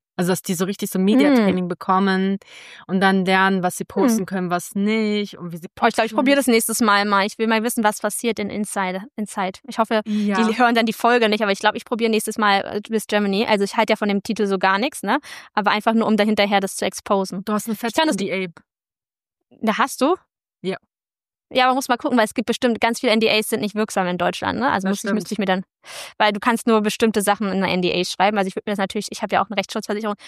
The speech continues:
Speaker 2: Gut, dass sie diesen wahrscheinlich die Folge niemals hören werden. Ich
Speaker 1: Die
Speaker 2: hoffe
Speaker 1: werden
Speaker 2: es.
Speaker 1: das niemals hören.
Speaker 2: Genau, deswegen kann ich darüber einfach frei reden. Aber ich glaub, es ist jetzt grad mein Ziel für nächstes Jahr. Ich brauche irgendwas, wo ich mich immer verbeiße wie eine Bulldogge. Mein Ziel ist es irgendwie,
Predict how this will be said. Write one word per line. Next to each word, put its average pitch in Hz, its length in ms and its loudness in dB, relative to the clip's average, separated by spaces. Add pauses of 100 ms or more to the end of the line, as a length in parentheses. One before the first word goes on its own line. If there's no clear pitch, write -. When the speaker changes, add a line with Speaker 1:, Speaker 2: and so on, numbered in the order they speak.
(220)
Speaker 2:
Gut, 392 140 4
dass 359 140 2
sie 277 80 0
diesen 247 240 2
wahrscheinlich 233 340 2
die 226 100 -8
Folge 220 240 0
niemals 208 300 0
hören 285 180 2
werden. 254 140 2
Ich 220 120 -8
Speaker 1:
Die - 40 2
Speaker 2:
hoffe 208 120 0
Speaker 1:
werden 240 120 0
Speaker 2:
es. 285 80 -2
Speaker 1:
das - 40 -12
niemals 370 220 -14
hören. 170 240 -14 (480)
Speaker 2:
Genau, 247 180 2
deswegen 240 260 0
kann 262 100 2
ich 262 60 -4
darüber 247 180 0
einfach 226 220 0
frei 220 220 0
reden. 269 180 2
Aber 247 80 2
ich - 60 -8
glaub, 254 120 2
es - 80 -8
ist 233 80 -4
jetzt 233 160 -4
grad 233 140 2
mein 226 160 -2
Ziel 269 220 -2
für 262 100 0
nächstes 247 220 0
Jahr. 233 100 4
Ich 226 80 -8
brauche 247 140 2
irgendwas, 240 200 2
wo 247 60 0
ich 240 80 -2
mich 233 100 -4
immer 220 160 0
verbeiße 208 480 0
wie 214 40 -4
eine 202 120 -2
Bulldogge. 214 480 0
Mein 208 160 2
Ziel 240 220 -6
ist 220 100 -8
es 226 80 -12
irgendwie, 214 300 -4